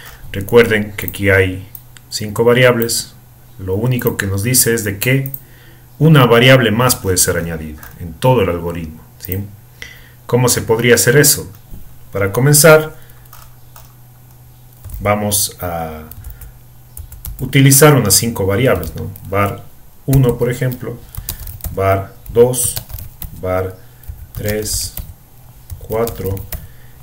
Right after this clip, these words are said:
y cinco. Y le vamos a poner valores cualesquiera. Y aquí por facilidad voy a decir que var uno va a tener uno, la siguiente dos, tres, cuatro y cinco,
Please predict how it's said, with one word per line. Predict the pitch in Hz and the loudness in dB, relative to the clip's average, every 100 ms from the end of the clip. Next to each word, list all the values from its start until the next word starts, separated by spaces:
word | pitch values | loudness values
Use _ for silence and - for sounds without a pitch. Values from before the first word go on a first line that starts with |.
| - | -14
y | - | -4
cinco. | - 95 85 - | -2 -2 -6 -6
Y | |
le | 151 | -4
vamos | 185 180 | 0 2
a | 135 | 2
poner | - 135 131 | 4 4 6
valores | 117 120 117 107 - - | 6 8 6 6 2 0
cualesquiera. | - 101 92 - 82 80 - - 85 | -2 -2 0 -2 -4 -10 -10 -10 -6
Y | |
aquí | 87 - | -6 -4
por | 143 123 107 - - - | 0 4 2 2 -12 -4
facilidad | 120 127 123 127 | -2 0 2 2
voy | 117 117 | 4 2
a | |
decir | 104 107 117 110 - - - - - | 2 0 -2 -4 -6 -14 -16 -20 -14
que | - | -2
var | 110 123 | 4 4
uno | 131 113 | 4 2
va | |
a | 101 | 0
tener | 110 113 120 | -2 0 2
uno, | 135 131 117 | 2 2 0
la | 95 | -2
siguiente | 98 101 101 104 | -4 -6 -4 -4
dos, | 120 123 - - - | -2 -4 -6 -8 -10
tres, | - 113 110 - - - - | -8 -6 -4 -4 -6 -8 -10
cuatro | - 107 - - - - - - - - - - - | -8 -8 -8 -12 -12 -16 -16 -16 -14 -18 -18 -20 -10
y | - | -2
cinco, | - 80 73 - | -2 -2 -10 -14